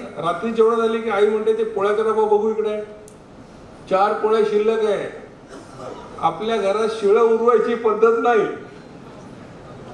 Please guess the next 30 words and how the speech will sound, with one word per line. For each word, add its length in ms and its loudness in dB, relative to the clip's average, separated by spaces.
मग 120 2
तू 320 0
अर्धी 300 4
खा, 140 0
तू 220 0
अर्धी 240 4
करून 200 0
वाटून 340 -2
संपवून 340 -8
टाक, 120 -12
असं 140 -2
होतं 180 0
की 100 -2
नाही 140 2
घराघरात? 360 0
म्हणून 200 -4
तुम्हाला 260 -2
सांगतो, 680 -2
तुम्ही 320 0
घरातल्या 600 -2
डस्टबिनची 540 -2
काळजी 340 2
घेता, 580 2
पण 180 -4
शरीराचं 680 4
डस्टबिन 240 4
करून 260 -6
घेता, 200 -4
लक्षात 280 -12
ठेवा. 200 -20